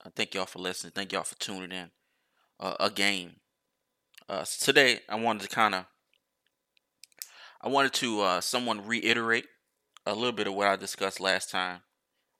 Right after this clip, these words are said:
um, because I've been so, I've been so passionate in, in realizing, I've been so passionate, it's been so, uh, profounding,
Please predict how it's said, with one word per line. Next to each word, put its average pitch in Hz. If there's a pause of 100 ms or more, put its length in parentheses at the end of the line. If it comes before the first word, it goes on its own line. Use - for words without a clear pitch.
(160)
um, 92 (680)
because 101
I've 87
been 101
so, 92 (580)
I've 104
been 117
so 110
passionate 110 (1120)
in, 104
in 104
realizing, 104
I've 107
been 113
so 113
passionate, 113
it's 95
been 110
so, 95 (2000)
uh, -
profounding, 110